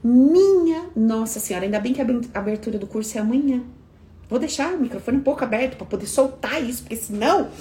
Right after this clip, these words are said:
vai ser, olha, eu nem sei o que que vai acontecer ali.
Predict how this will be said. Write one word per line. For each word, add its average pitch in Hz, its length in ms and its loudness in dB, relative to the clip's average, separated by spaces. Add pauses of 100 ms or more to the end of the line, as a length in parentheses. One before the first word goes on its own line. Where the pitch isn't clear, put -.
(460)
vai 240 140 0
ser, 320 320 -2
olha, 349 220 2
eu 254 40 4
nem 285 140 2
sei - 420 -6 (760)
o - 40 -18
que 269 100 2
que 214 140 -4
vai 180 120 -4
acontecer 160 500 -8
ali. 165 260 -6